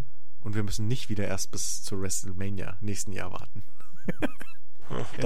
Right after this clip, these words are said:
Speaker 1: Orlando.
Speaker 2: Wort in Gottes Ohr. Royal Rumble war ja auch schon nicht so
Speaker 1: Ja, deswegen
Speaker 2: gut.
Speaker 1: sag ich ja.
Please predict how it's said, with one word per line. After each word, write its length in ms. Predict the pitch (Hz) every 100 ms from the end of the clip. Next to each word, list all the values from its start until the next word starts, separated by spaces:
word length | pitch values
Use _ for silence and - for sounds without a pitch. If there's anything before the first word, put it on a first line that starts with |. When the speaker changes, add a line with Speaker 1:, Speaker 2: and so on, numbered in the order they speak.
| 107
Speaker 1:
Orlando. 120 | 101
Speaker 2:
Wort 140 | 98 95
in 100 | 90
Gottes 300 | 95 92 92
Ohr. 240 | 92 92 - - - - - - -
Royal 280 | 110 123 123
Rumble 300 | 117 135 120
war 100 | 107
ja 100 | 101
auch 80 | 98
schon 160 | - 101
nicht 120 | 95
so 140 | - 101
Speaker 1:
Ja, 60 |
deswegen 300 | 160 160 170
Speaker 2:
gut. 60 | 156
Speaker 1:
sag 140 | 165
ich 120 | 254 -
ja. 320 | 135 120